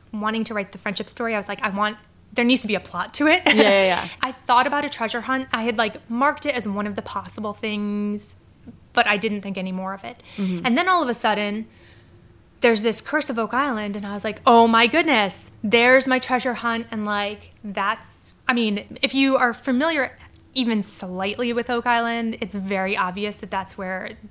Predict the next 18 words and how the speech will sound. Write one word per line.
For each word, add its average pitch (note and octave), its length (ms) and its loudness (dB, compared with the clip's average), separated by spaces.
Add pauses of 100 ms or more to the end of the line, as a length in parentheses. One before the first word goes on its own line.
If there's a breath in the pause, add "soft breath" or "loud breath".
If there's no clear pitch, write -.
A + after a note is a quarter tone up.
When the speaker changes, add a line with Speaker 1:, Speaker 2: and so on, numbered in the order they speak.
(120)
Speaker 1:
the A3+ 100 -2
Grey F#3 200 -6
Wolf F#3 220 -8
Island F#3+ 240 -8
legend G#3+ 560 -14 (180)
was G3 200 -4
inspired F#3 580 -8
by. A#3+ 360 -2
Speaker 2:
Mm-hmm. F#3+ 520 -2
Speaker 1:
So C4 220 4
there C#4 120 8
was C4+ 140 0
that, A3 400 2
and A3+ 160 0
then A#3 120 2
there A3 120 0
was, G#3 180 -6
like, G3+ 480 -8